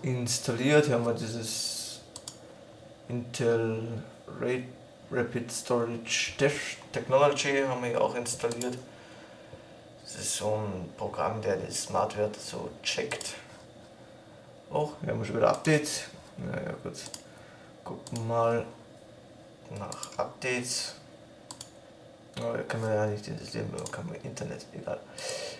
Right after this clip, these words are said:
Naja, gut. Hier ist das Programm Intel Rapid Storage Technology.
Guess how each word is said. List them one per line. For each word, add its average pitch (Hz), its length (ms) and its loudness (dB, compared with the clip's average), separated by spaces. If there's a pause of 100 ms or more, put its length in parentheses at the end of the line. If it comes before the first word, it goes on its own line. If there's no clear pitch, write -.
(120)
Naja, 190 200 12
gut. 127 200 6 (1900)
Hier 131 180 2
ist 123 180 2
das 120 100 -2
Programm 135 520 4
Intel 117 460 2
Rapid 113 300 -2
Storage - 760 0 (1080)
Technology. 160 880 10